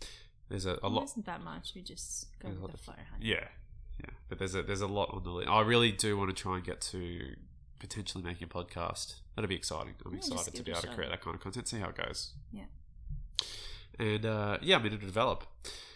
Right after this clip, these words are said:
Speaker 1: So, yeah, <laughs> I, it, it was just, it was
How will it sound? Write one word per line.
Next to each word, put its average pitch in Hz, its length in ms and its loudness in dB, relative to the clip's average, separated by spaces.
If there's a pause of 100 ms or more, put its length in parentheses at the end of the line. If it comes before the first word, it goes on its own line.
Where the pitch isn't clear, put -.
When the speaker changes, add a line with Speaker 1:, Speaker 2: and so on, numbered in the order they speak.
(140)
Speaker 1:
So, 98 640 0 (600)
yeah, 151 260 10 (220)
<laughs> - 220 -8
I, - 240 10 (460)
it, 139 180 10
it 147 140 12
was 135 160 10
just, 123 220 4
it 135 40 4
was 127 200 6